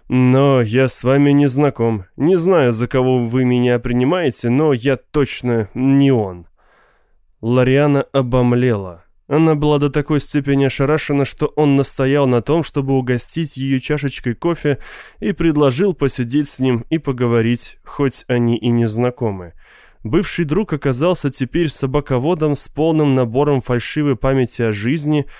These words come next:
проведённой в Северопределе, где он разводил хаски и маламутов для ездовых упряжек.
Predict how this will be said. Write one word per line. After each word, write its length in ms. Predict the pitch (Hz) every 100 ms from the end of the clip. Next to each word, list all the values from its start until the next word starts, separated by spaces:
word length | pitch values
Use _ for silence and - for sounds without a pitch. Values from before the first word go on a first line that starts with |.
| - _ _
проведённой 840 | 117 113 117 117 151 151 147 135 - _
в 160 | -
Северопределе, 1120 | - 139 131 135 135 139 139 135 165 151 104 98
где 280 | 104 120 -
он 180 | 147 139
разводил 520 | 123 110 120 107 107
хаски 560 | - 127 139 - 165 147 - - - -
и 120 | 165
маламутов 720 | 175 175 165 135 120 117 117 -
для 240 | 110 117
ездовых 560 | 117 113 110 110 113 -
упряжек. 640 | 127 120 107 92 90 -